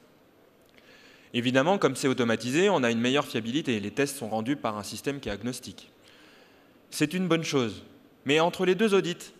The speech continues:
même si c'est automatisé, vous avez gagné du temps, mais il faut continuer à appuyer sur le bouton. Il y a une vie dans votre système d'information. C'est ce que j'appelle la dérive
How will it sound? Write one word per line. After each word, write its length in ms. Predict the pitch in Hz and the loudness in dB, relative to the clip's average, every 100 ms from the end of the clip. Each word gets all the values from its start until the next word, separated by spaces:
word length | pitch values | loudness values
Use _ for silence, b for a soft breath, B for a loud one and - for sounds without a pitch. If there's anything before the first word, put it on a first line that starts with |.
| - | -6
même 120 | 160 | -4
si 160 | 180 180 | -4 -4
c'est 120 | 156 | -2
automatisé, 540 | 139 131 123 123 120 | 0 0 0 -2 -4
vous 160 | 113 104 | -2 -2
avez 160 | 101 104 | -4 -2
gagné 220 | 104 107 | -4 -4
du 120 | 165 | -2
temps, 200 | 240 - - - - | 0 -2 -6 -20 -12
mais 100 | 101 | -12
il 40 | |
faut 140 | - | -10
continuer 360 | 110 110 131 113 | -8 -8 -4 -2
à 40 | |
appuyer 220 | 104 107 104 | -2 -4 -6
sur 140 | 104 | -6
le 60 | 104 | -6
bouton. 320 | 143 240 214 - B B B B B B B 117 | -2 -2 -2 -8 B B B B B B B 0
Il 60 | |
y 20 | |
a 40 | 120 | 2
une 140 | 123 | 2
vie 280 | 160 233 220 117 | 2 2 0 -2
dans 120 | 127 | 0
votre 240 | 127 - | 0 0
système 360 | 120 139 135 127 | -4 -4 -4 -2
d'information. 560 | 117 120 117 117 123 110 - - b b b b b _ _ _ | -2 -2 -2 -2 -4 -6 -12 -20 b b b b b _ _ _
C'est 140 | - | -4
ce 100 | 139 | -2
que 100 | - | 2
j'appelle 520 | 147 147 185 196 214 - - | 4 4 4 4 2 -2 -2
la 140 | 117 | 0
dérive 480 | 120 156 160 202 170 | 4 4 4 2 -2